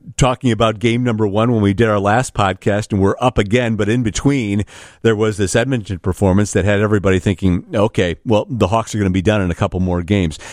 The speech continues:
It just show, uh, goes to show you how grinding out a series is so important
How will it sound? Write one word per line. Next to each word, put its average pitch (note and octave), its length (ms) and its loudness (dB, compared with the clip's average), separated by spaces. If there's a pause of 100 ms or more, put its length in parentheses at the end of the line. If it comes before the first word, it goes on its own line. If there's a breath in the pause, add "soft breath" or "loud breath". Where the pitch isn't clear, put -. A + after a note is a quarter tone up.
(140 loud breath)
It A2 160 0
just C#3 240 0
show, C3 280 0
uh, G2 160 -2
goes A#2 280 0
to G2+ 80 -6
show A2+ 220 -2
you A2+ 160 -2
how F#2 160 0
grinding A#2 640 0
out B2+ 200 2
a A#2+ 60 -2
series A#2 480 2
is F2+ 140 0
so A2 280 2
important G#2 540 2